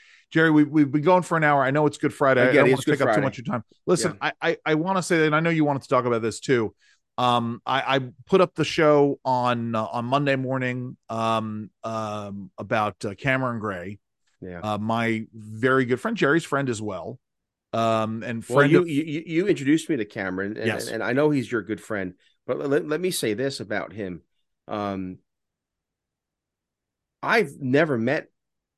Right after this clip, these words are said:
Speaker 2: or I've met m-, very few, uh, men, women with the kind of sense of humor and the talent that he
Speaker 1: Yeah.
Speaker 2: had.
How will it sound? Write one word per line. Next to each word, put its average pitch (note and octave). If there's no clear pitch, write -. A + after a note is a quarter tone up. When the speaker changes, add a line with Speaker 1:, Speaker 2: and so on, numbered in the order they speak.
Speaker 2:
or C#3+
I've B2
met D#3+
m-, B2
very C#3+
few, A#2
uh, G#2
men, A#2+
women A#2
with A2+
the -
kind C#3+
of A#2
sense -
of F#2
humor C3
and A2
the G2+
talent C#3
that E2
he -
Speaker 1:
Yeah. F#2
Speaker 2:
had. A2+